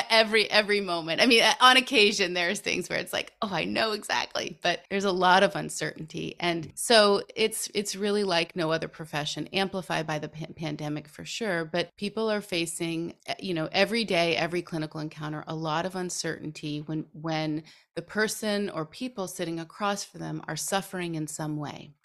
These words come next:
And they're suffering usually emotionally, physically, often socially, relationally, and sometimes environmentally as well. And there's only so many tools in the toolkit a health, a, a single health professional has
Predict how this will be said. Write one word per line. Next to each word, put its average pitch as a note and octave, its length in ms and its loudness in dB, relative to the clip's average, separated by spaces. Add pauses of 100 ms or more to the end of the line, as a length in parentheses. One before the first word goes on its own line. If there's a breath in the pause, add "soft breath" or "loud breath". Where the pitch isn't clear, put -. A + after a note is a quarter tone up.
(100)
And E3 200 -2
they're D#3+ 200 0
suffering D#3+ 640 -2 (160)
usually F3 420 -2
emotionally, D#3+ 640 0
physically, D#3 840 -6 (140)
often D#3 420 -4
socially, D#3+ 560 -2
relationally, D3+ 1040 -6
and F3 140 -2
sometimes F#3 400 -2
environmentally D#3+ 920 0
as D3 220 -6
well. D#3 420 0
And E3+ 160 -4
there's E3 200 -2
only G#3+ 240 -2
so F#3+ 240 -2
many F3+ 240 -2
tools G3+ 360 -2
in F3 60 -2
the D#3+ 80 -2
toolkit A3 460 -4
a E3+ 40 0
health, F3+ 300 0
a, F3+ 100 -2 (140)
a E3+ 60 -4
single G#3 280 2
health F#3+ 280 4
professional E3+ 540 0
has F3+ 580 4